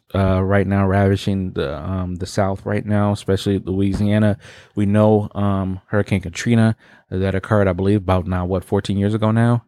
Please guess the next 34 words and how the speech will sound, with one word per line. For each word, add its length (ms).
Um, 520
it's 120
been 200
a 200
while, 300
a 20
long 240
time. 340
Um, 420
so 400
it's 160
sa-, 300
from 200
the 120
articles 360
that 100
I 40
read, 280
it 60
seemed 280
like 200
a 60
lot 220
of 80
people 320
are, 320
um, 440
it 80
seems 200
like 120
a 60
lot 180
of 60
towns 380